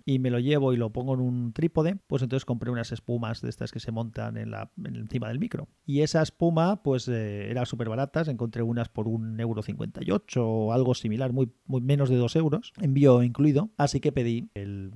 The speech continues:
y eran dos, dos espumas. Esto tardó también mucho, se fue completamente del plazo de entrega que habían planteado. Puse una nota con el,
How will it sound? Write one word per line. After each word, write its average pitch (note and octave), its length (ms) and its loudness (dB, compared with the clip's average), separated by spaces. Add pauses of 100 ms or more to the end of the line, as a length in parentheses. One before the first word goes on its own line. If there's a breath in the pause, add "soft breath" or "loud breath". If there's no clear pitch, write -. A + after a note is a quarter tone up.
y B2+ 100 -4
eran B2+ 180 -2
dos, - 420 -4
dos B2+ 220 -2
espumas. - 480 -10
Esto C3+ 260 0
tardó A2+ 300 -4
también G#2+ 280 -4
mucho, C3+ 320 2
se B2+ 180 -2
fue A2+ 640 -2
completamente A#2 760 -2
del G2+ 200 -6
plazo A#2 480 -4
de G#2+ 120 -2
entrega A2+ 400 -2
que A2 100 -6
habían G#2+ 360 -2
planteado. D3 640 0
Puse C3 220 -2
una B2 120 -4
nota F#3 540 0
con A2 180 -6
el, G#2 360 -10